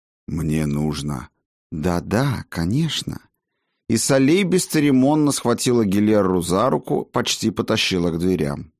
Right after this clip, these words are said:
«Мы подождём». «Спасибо, почтенные хозяева».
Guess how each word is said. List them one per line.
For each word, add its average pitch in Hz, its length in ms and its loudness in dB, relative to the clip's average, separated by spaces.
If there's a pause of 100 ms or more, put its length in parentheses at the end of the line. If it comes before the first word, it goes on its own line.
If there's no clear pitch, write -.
«Мы 104 200 2
подождём». 113 680 0 (960)
«Спасибо, 98 760 -2
почтенные 73 800 -4
хозяева». 71 840 -6